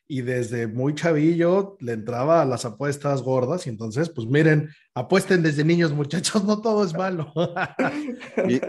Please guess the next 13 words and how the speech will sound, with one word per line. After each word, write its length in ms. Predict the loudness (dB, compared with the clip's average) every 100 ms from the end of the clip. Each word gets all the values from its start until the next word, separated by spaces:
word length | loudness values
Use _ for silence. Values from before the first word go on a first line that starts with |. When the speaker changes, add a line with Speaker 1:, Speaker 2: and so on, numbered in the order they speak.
| -10 -10 -8
Speaker 2:
y, 60 | 0
y 120 | 0
cada 360 | 4 6 10 10
vez 140 | 10
que 100 | 4
pueden 360 | 2 4 4 2
nos 200 | -2 2
va 100 | 2
y 40 |
nos 140 | 2 -6
ponen 360 | -6 -6 -4
la 180 | -4 -4 -6
madre. 500 | -4 -2 -2 -4